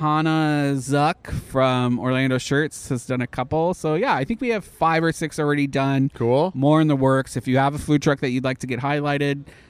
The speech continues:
Speaker 1: email us at sales at bungalow dot com and we will chat you up.
Speaker 2: Awesome.
Speaker 1: Yeah. What else? Milk District's getting banners.
Speaker 2: What?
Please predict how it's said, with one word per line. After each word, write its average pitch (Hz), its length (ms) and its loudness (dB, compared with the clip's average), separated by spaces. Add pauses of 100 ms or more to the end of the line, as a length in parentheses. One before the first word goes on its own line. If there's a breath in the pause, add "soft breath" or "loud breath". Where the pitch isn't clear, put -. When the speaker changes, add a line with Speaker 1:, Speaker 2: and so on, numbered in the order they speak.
(320 soft breath)
Speaker 1:
email 139 300 2
us 139 180 -2
at 117 120 -10
sales 147 840 -2
at 131 200 -4
bungalow 135 340 2
dot 131 140 -4
com 165 300 0
and 143 120 2
we 139 140 4
will 131 260 0
chat - 340 -2
you 160 200 -2
up. 190 340 2
Speaker 2:
Awesome. 143 440 -2 (100)
Speaker 1:
Yeah. 131 300 -6 (640 soft breath)
What 185 180 -4
else? - 560 -4 (420)
Milk 123 300 -4
District's 151 500 -2
getting 151 280 -4
banners. 131 840 0 (340)
Speaker 2:
What? 135 380 -2